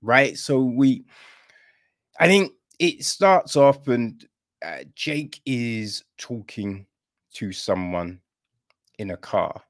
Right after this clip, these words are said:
right? Having this conversation. So you get the sense that, okay, he's served, right? He, he's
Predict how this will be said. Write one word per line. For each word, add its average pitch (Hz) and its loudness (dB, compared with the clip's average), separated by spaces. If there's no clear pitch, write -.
right? 131 -2
Having 139 2
this 110 -6
conversation. 139 -2
So 131 -2
you 123 0
get 147 -2
the 123 -8
sense 120 -6
that, - -6
okay, 117 -8
he's 117 -12
served, 147 -6
right? 147 -2
He, 123 -10
he's 107 -12